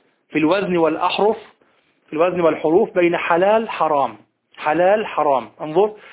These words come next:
ثم هذا الضمير الذي لحق كل واحدة فيها، حلالها، حرامها. تلاحظون هذا؟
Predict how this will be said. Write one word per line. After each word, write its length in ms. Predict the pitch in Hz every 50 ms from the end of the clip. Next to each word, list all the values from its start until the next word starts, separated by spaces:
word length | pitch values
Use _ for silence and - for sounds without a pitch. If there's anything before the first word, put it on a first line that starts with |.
| - - _ -
ثم 220 | 233 254 262 254
هذا 260 | 240 180 190 233 233 240
الضمير 540 | 196 175 208 202 202 233 262 285 269 190
الذي 280 | 196 190 208 226 214 214
لحق 320 | 190 240 - - - -
كل 280 | 185 - - 240 233 226
واحدة 600 | 208 196 196 185 - 202 185 185 160 - 143 131 -
فيها، 240 | - 143 113 110 - _ _ _ _
حلالها، 840 | - - 160 156 165 180 196 202 196 190 180 135 131 110 101 - - - - - - -
حرامها. 880 | - - 143 143 147 165 190 202 190 175 151 123 - - - - - _ _ _ _ _ _ _ _ _ _ _ _ _ _ _ _ _ _ _ _ _ _ _ _ _ _ _ _ _ _ -
تلاحظون 460 | 147 151 135 - 143 135 156 160 160
هذا؟ 360 | 147 131 147 156 147 123 104